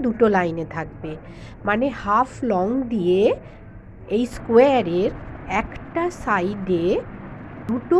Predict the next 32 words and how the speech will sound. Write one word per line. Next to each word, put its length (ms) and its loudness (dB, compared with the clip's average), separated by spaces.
করে 220 6
লাইন 280 2
দিয়ে 200 2
একটা 260 -2
বর্ডার 360 4
করতে 340 -6
হবে। 220 -6
কিভাবে 420 6
হাফ 200 4
লং 140 8
বা 100 12
সিঙ্গেল 380 6
ক্রোশে 300 2
বুনতে 360 2
হয় 260 4
সেটা 240 2
আমি 120 4
শর্ট 220 4
ভিডিওয়ে 340 6
দেখিয়েছি। 600 2
যারা 220 4
চাইবে 380 0
আরও 120 0
ডিটেলে 320 -2
দেখতে, 360 0
ওই 160 -2
শর্ট 280 -2
ভিডিওটা 460 -2
দেখে 280 -6
নিতে 200 -2
পারো। 200 2
আর, 160 2